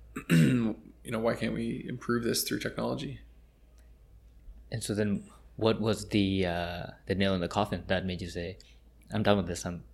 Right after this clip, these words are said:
Speaker 2: I'm gonna go start the
Speaker 1: Well,
Speaker 2: bank, the company"? <laughs>
Speaker 1: it was, it was a two-year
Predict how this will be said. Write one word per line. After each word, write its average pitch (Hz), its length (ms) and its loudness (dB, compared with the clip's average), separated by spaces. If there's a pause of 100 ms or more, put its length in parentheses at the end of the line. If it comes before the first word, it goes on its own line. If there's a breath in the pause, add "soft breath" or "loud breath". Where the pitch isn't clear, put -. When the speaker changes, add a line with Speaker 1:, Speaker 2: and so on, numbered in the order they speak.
(160)
Speaker 2:
I'm 98 80 -6
gonna 95 120 -2
go 98 60 0
start - 420 2 (880 loud breath)
the 151 80 8
Speaker 1:
Well, 110 240 12
Speaker 2:
bank, - 140 -6
the 107 100 8
company"? 110 320 8 (240)
<laughs> - 240 -4
Speaker 1:
it 151 220 10
was, 180 180 12
it - 200 2
was 165 180 8
a 160 140 8
two-year 147 920 4